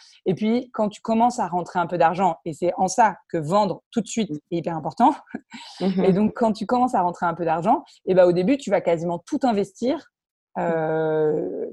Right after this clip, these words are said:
Speaker 1: tu vas tout investir dans de la communication, dans des supports, euh, dans de la pub, dans des campagnes marketing, euh, dans, je sais pas, un podcast, tu vois. Et donc, voilà. Et donc, d'ailleurs, euh, c'est hyper bon signe au tout début.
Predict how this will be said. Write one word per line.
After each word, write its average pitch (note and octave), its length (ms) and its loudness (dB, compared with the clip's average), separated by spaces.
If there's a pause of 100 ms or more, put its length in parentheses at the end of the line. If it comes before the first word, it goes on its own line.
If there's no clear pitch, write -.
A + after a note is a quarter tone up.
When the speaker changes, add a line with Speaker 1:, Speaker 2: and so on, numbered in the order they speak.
Speaker 1:
tu - 100 -6
vas E3+ 100 6
tout B3+ 180 -2
investir A#3+ 640 4
dans F#3 140 2
de G3+ 60 2
la F3+ 80 2
communication, A#3 960 -4 (220)
dans G3+ 180 2
des F3 120 0
supports, A3+ 800 2 (320)
euh, F3 120 0
dans F#3 200 0
de E3 80 -4
la D#3 100 -2
pub, A#3 420 -2
dans F3+ 140 -2
des E3 120 -4
campagnes D#3 320 -6
marketing, A#3 800 -4 (340)
euh, E3+ 140 0
dans, F3 200 -2
je - 80 -12
sais D#3 60 -14
pas, E3+ 80 -4
un D#3 100 -4
podcast, A#3 880 2
tu - 140 -10
vois. G#3 200 4 (260)
Et F3+ 180 -2
donc, F3+ 140 -2
voilà. F3+ 280 4
Et F3+ 100 0
donc, G3+ 180 2
d'ailleurs, G#3 360 4
euh, F3 140 4
c'est E3+ 160 -10
hyper G3+ 260 2
bon F3 160 -2
signe G#3 300 -2
au D#3 40 -6
tout - 140 -14
début. F3+ 400 -2